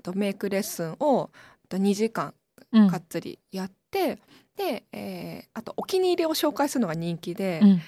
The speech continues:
Speaker 1: 毎月お気に入りとおすすめとプレゼント企画をやってる。
Speaker 2: 細かいね。やっぱさ、ジョージさんのいいとこって細かいとこだよ。
Speaker 1: <laughs> 細かいかも。
Speaker 2: 細かいし、スケジュール結構バツって決めてるよね、
Speaker 1: バツって、
Speaker 2: いつも。
Speaker 1: そう決めてて。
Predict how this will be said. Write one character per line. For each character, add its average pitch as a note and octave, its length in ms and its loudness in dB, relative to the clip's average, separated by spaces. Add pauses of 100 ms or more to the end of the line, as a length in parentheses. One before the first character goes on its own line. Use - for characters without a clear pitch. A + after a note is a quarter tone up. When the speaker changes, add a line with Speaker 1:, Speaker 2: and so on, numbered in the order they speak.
(180)
Speaker 1:
毎 C#4+ 240 -4
月 - 240 -4
お B3 60 0
気 B3+ 180 -2
に A#3+ 200 2
入 A#3 100 0
り A#3 40 -4
と C#4 340 2
お F3 60 -8
す G3 120 -4
す F#3 160 -6
め F3+ 140 -6
と D#4 200 0
プ - 160 2
レ D4 100 4
ゼ B3 120 2
ン B3 60 4
ト B3+ 100 -2
企 - 140 -10
画 F#3 220 -6
を F#3+ 40 -14
や F#3+ 100 -16
っ - 80 -20
て - 100 -20
る。 - 60 -20 (500)
Speaker 2:
細 A3 200 10
か F4 140 10
い A#3 60 12
ね。 C#3 180 4
や E3 80 8
っ - 20 4
ぱ D#3 120 4
さ、 D#3 140 4
ジ B3+ 120 8
ョ D#4 40 12
ー F#4 40 12
ジ F#4 100 10
さ A3 100 10
ん F3+ 40 8
の F3+ 80 4
い F#3+ 80 6
い F3+ 40 8
と E3+ 80 2
こ D#3+ 80 4
っ - 20 6
て - 100 0
細 F3 260 8
か A#3+ 120 10
い F#3+ 80 6
と - 80 -4
こ - 100 -4
だ C2 80 -2
よ。 - 60 2 (240)
Speaker 1:
<laughs> D4+ 220 4
細 D4 220 4
か G4 180 6
い D#4 80 2
か G#3+ 140 0
も。 F3+ 180 -4 (280)
Speaker 2:
細 D#4 220 12
か G4+ 140 8
い F4+ 60 8
し、 G3+ 160 4
ス - 140 -4
ケ C#4+ 160 10
ジ D4+ 80 10
ュ D4+ 40 10
ー - 20 10
ル C#4+ 100 8
結 C#4 140 6
構 - 100 6
バ D3 160 -2
ツ F#3+ 120 4
っ - 20 4
て - 80 0
決 D3+ 160 0
め D#3 100 6
て D3+ 100 0
る C#3+ 60 4
よ B2 60 2
ね、 C3 60 -2
Speaker 1:
バ - 0 -
ツ - 20 -2
っ - 20 0
て、 - 60 -6
Speaker 2:
い - 20 -6
つ - 40 -2
も。 B3+ 40 6
Speaker 1:
そ - 0 -
う F3+ 60 -2
決 - 100 -4
め G3+ 160 0
て G#3+ 160 -2
て。 - 140 -2